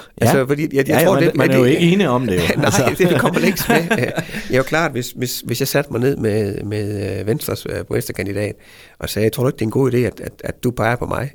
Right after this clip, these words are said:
Speaker 2: Øh, så tror jeg nok, at man siger, at omvendt, øh, "Nej, jeg tror, det er en bedre idé, at, at, at du peger på mig."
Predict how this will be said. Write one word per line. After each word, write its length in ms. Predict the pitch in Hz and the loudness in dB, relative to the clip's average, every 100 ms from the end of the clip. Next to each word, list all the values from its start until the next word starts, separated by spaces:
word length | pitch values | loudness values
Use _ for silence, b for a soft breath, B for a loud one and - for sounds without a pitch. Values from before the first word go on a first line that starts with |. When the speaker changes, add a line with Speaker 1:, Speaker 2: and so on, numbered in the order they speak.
| - | -10
Speaker 2:
Øh, 560 | 101 104 98 98 98 101 | -6 -6 -4 -4 -6 -6
så 100 | 117 | -8
tror 140 | 120 120 | -4 -2
jeg 80 | |
nok, 160 | 113 117 | -2 -4
at 60 | 113 | -6
man 80 | |
siger, 300 | 107 117 120 107 | -8 -6 -6 -8
at 220 | - - - | -12 -16 -8
omvendt, 460 | 127 135 101 - | -6 -4 -6 -6
øh, 60 | 98 | -10
"Nej, 480 | 95 - - - 85 | -10 -14 -20 -6 -6
jeg 80 | |
tror, 140 | - 127 | -4 -4
det 60 | |
er 40 | 101 | -2
en 40 | |
bedre 160 | 113 117 | -2 -2
idé, 40 | 120 92 | -2 -6
at, 140 | - | -6
at, 180 | - - | -12 -12
at 160 | - - | -10 -8
du 60 | |
peger 220 | 113 104 | -4 -4
på 80 | 123 | -2
mig." 160 | 135 | -2